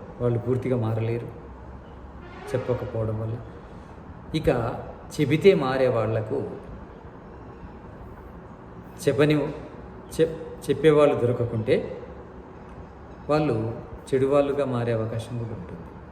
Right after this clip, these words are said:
కనుక మనము మంచి చెప్పడం అనేది ఆపివేయకూడదు, మంచి చెబుతూనే ఉండాలి,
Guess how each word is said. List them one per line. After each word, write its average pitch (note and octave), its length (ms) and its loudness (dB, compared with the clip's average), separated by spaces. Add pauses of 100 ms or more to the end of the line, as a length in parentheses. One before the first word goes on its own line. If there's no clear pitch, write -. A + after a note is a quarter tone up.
(1400)
కనుక B2+ 220 -4 (680)
మనము B2 280 0 (340)
మంచి B2+ 300 -2
చెప్పడం C3 360 0
అనేది G#2+ 360 -2 (560)
ఆపివేయకూడదు, G2+ 1040 -8
మంచి B2+ 240 0
చెబుతూనే C#3+ 420 2
ఉండాలి, - 380 -4